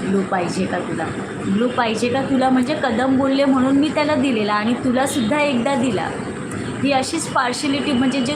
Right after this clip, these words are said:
तुम्हाला वाटतं ना, हे जे तुम्ही स्वतःहून जे आपापसामध्ये गैरसमज करून घेतात ना,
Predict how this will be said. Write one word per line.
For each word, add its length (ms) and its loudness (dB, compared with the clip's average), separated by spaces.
तुम्हाला 360 4
वाटतं 400 0
ना, 60 4
हे 220 2
जे 140 0
तुम्ही 340 2
स्वतःहून 680 2
जे 80 2
आपापसामध्ये 880 2
गैरसमज 680 2
करून 300 2
घेतात 360 0
ना, 200 2